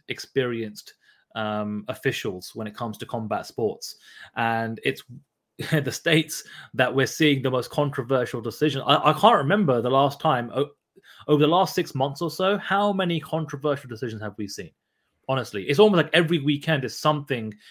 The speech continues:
to debate and discuss and to, to disseminate and to, um, you know, cherry, you know, pick, you know, pick out. And it's, it's unfortunate, but it is a part of the game. Unfortunately, you know,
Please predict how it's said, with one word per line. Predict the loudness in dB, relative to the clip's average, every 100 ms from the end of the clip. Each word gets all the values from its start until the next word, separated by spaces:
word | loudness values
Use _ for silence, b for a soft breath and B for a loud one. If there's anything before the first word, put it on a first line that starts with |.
| b b
to | -4 0
debate | 0 2 2 4 -2
and | -6
discuss | -6 -4 -4 -4 -6
and | -10
to, | -10 -14 _
to | -10 -6 -4 -6 -8 b b _ _
disseminate | -8 2 2 4 2 0 -2 -6
and | -6 -8
to, | -6 -6 -4 -6 -8 b b b _
um, | -4 -2 -4 -8 -8
you | -6
know, | -6 -8 -6
cherry, | 2 2 2
you | -4
know, | -8 -12 _ -4
pick, | -4 -4
you | -8
know, | -8 -6
pick | -6 0
out. | 0 2 0
And | -4 -12 -14 b b -6
it's, | -6 -4
it's | -6
unfortunate, | -2 -2 2 2 2 4 2 2 -2 2
but | 2
it | 2
is | 2 0 0
a | -8
part | 0 0 2
of |
the | -2
game. | -4 -4 -4 -4
Unfortunately, | -8 -4 -4 -2 -6 -8 -10
you | -8
know, | -2 -2